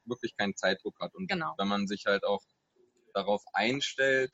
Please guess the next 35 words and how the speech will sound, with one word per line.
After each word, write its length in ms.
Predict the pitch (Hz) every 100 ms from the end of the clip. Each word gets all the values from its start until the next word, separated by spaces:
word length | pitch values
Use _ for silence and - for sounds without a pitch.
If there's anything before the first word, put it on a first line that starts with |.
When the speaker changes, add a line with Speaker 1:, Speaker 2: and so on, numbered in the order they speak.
| -
Speaker 1:
einstellen 500 | 107 107 110 104 101
kann 500 | - 117 131 139 131
und, 360 | 104 107 104 - _ -
und 120 | 95
das 140 | - -
versteht, 580 | 101 - - 107 117 127
dann 340 | 113 104 104 107
nimmt 200 | 131 -
man 140 | 131
sich 160 | 95 -
halt 180 | 98
die 60 | -
Zeit. 340 | - 95 95 101
Also 240 | 92 90 -
Speaker 2:
Mhm. 200 | - 131 - _ _
Speaker 1:
in 80 | -
den 80 | 113
meisten 500 | 107 107 113 - 107
Fällen 420 | 101 110 107 104 101
Speaker 2:
Genau. 100 | 92 _ _
Speaker 1:
klappt 260 | - - -
es 100 | -
für 100 | 98
uns 160 | 95
auf 100 | 95 -
jeden 200 | 92 92
Fall 160 | 90
ganz 240 | 87 90 -
gut, 180 | -
Speaker 2:
Ein 60 | 101
Speaker 1:
dass 120 | 92
wir 60 | 95
sagen, 100 | 98
Speaker 2:
bisschen 60 | 104
Speaker 1:
"Gut, 140 | 320